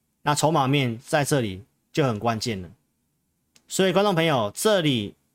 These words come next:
指数的一个法人的操作我已经有跟你讲了，看法上面他们可能因为这个债务上限有去做一些避险，所以十月的上半旬会震荡，十月下半旬我跟你讲不要太悲观，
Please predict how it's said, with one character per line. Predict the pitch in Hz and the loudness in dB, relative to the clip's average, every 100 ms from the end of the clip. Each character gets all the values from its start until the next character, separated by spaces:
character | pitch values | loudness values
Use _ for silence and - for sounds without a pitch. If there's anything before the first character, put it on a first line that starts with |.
| _ _ _ _ | _ _ _ _
指 | - 127 | -4 -2
数 | 123 196 165 | 2 2 2
的 | 143 127 | 2 2
一 | 143 | 2
个 | 139 123 110 107 - | 0 0 -2 -8 -4
法 | 120 | -2
人 | 113 117 | 0 -2
的 | |
操 | 123 - 143 | -2 0 0
作 | 147 | 2
我 | 127 123 | 2 0
已 | |
经 | 131 | -2
有 | |
跟 | 113 117 | -4 -4
你 | 117 | -6
讲 | 113 92 | -6 -10
了， | - - _ _ _ _ _ _ | -16 -20 _ _ _ _ _ _
看 | - 214 | -2 0
法 | 185 135 | 2 0
上 | 185 175 | 0 0
面 | 175 151 | 0 2
他 | 165 | 2
们 | 165 147 | 0 -2
可 | 117 | -4
能 | 110 | -4
因 | 123 143 | 0 2
为 | 147 139 | 2 0
这 | 139 131 | 0 0
个 | 123 | 0
债 | 151 139 | 0 0
务 | 135 | 2
上 | 127 127 | 0 0
限 | 139 | -2
有 | 113 | -2
去 | 101 | -4
做 | 117 123 117 | -4 -4 -2
一 | |
些 | 113 | -4
避 | 110 110 92 | -6 -8 -8
险， | - 78 _ _ _ - | -10 -14 _ _ _ -4
所 | 180 185 | 0 2
以 | |
十 | 147 - 143 | 2 2 2
月 | 175 185 | 2 2
的 | 147 | 0
上 | 131 170 147 | 0 0 0
半 | 156 143 | 0 0
旬 | 113 110 | -2 -2
会 | 131 | -2
震 | 139 110 | -2 -4
荡， | 104 110 95 _ _ _ _ _ _ | -4 -6 -8 _ _ _ _ _ _
十 | - - 139 | -8 -2 0
月 | 185 208 | 2 2
下 | - 180 | 2 2
半 | 185 175 | 2 0
旬 | 127 123 | 0 -2
我 | 113 | 0
跟 | 139 | 0
你 | 147 | 0
讲 | 135 101 | -2 -4
不 | |
要 | 120 135 | -2 -2
太 | 139 123 | -2 -2
悲 | 117 | -4
观， | 110 110 101 | -6 -6 -8